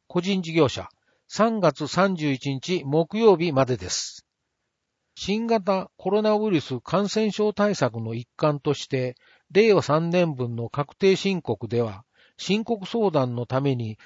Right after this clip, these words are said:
前年来場された人のうち、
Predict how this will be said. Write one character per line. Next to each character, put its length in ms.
前 180
年 420
来 220
場 200
さ 140
れ 100
た 120
人 240
の 140
う 80
ち、 320